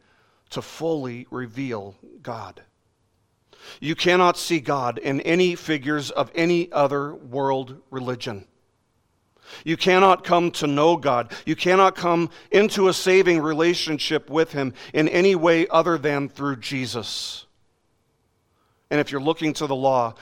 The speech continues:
your relationship to God is not as a friend. Your relationship to him is as a criminal is to a judge.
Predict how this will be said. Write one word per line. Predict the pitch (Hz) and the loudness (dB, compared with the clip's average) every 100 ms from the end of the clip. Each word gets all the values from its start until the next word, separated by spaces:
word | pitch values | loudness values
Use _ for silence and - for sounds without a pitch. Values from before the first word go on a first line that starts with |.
| - | -14
your | - 135 | -6 -4
relationship | 131 127 156 151 139 123 - 127 | -4 -2 -2 -2 -6 -6 -6 -8
to | - | -8
God | 113 131 120 117 - - | -6 -2 -2 -6 -10 -4
is | 135 101 | -4 -4
not | 135 151 143 127 - _ - | 2 4 4 2 -6 _ -4
as | 147 127 | -2 -2
a | |
friend. | - 139 147 127 113 113 _ _ _ _ _ _ _ _ - | -6 -4 -2 -2 -8 -12 _ _ _ _ _ _ _ _ -12
Your | 131 | -8
relationship | 127 135 151 127 - 127 | -4 -4 -4 -8 -8 -10
to | - | -10
him | 123 117 110 110 _ - | -10 -8 -10 -14 _ -12
is | 123 127 | -6 -4
as | 127 | -6
a | 117 | -8
criminal | - 143 131 113 101 - _ _ _ _ _ _ _ - | -6 -4 -4 -6 -12 -20 _ _ _ _ _ _ _ -12
is | 123 104 | -10 -10
to | - 110 | -10 -10
a | 104 | -10
judge. | 101 104 87 90 - | -8 -10 -10 -14 -18